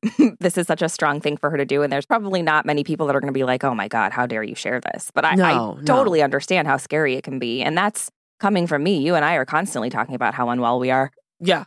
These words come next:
Speaker 1: in
Speaker 2: yeah.
Speaker 1: our spare time. <laughs> Like, so to put it out for, like, a huge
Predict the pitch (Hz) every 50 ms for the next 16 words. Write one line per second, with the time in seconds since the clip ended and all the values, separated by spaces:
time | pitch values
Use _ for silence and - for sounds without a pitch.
0 | _ - 202 165 156 170 - - 165 165 180 - 226 180 202 220 339 269 349 -
1 | - - - 480 480 - - 392 427 453 440 - - - - - 480 - - -
2 | - - 269 254 285 - - - - - 440 359 - 554 587 - 392 254 - 262
3 | 262 262 240 214 208 220 240 - - 269 233 214 202 190 190 196 240 220 - 214
4 | 190 185 190 190 180 214 -